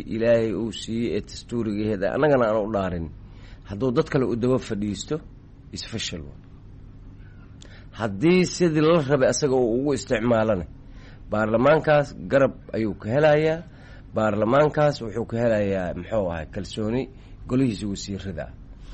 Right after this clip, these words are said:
Marka anigu waxa aan leeyahay, Rabbiga subxaanahu wa tacaala ee xilkaas kuu kasay inaad qabato. Aamin, awooddaadan iyo, eh, dad kale ha u dhiiban.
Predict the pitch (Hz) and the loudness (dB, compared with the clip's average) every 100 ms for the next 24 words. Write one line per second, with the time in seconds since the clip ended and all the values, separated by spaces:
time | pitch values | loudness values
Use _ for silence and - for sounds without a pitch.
0 | - - - - 135 135 180 160 165 170 | -16 -18 -18 -4 -2 2 0 2 4 4
1 | 123 123 120 117 110 98 107 127 - - | 2 0 0 0 0 -2 -4 -8 -14 -18
2 | - - 165 143 117 127 120 - 104 - | -18 -2 0 0 0 -2 -2 -4 -6 0
3 | 143 123 104 - - 135 127 139 - - | 2 2 -2 -4 -2 2 2 0 -4 -8
4 | - 147 - 123 98 - 117 - 92 - | -6 -8 -4 -4 -6 -8 -10 -8 -12 -14
5 | - - - 143 117 - 98 90 - - | -16 -16 -4 0 0 -2 -6 -6 -10 -4
6 | 143 180 190 185 - - - - - 135 | 4 4 4 0 -6 -18 -18 -10 -2 0
7 | 156 139 120 117 113 113 110 98 98 95 | 4 6 6 4 0 0 0 2 0 -2
8 | 117 - 101 87 87 85 76 | -6 -4 -4 -4 -6 -8 -10